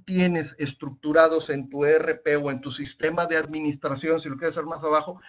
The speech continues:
este, eh, pues eso sí tienen estructura.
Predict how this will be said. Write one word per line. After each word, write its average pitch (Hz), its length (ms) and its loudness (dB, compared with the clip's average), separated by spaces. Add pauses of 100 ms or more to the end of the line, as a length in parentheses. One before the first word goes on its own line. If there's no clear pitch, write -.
(180)
este, 147 580 0 (400)
eh, 160 260 -8
pues 170 200 -8
eso 190 200 -2
sí 196 180 -6
tienen 185 360 0
estructura. 147 580 -6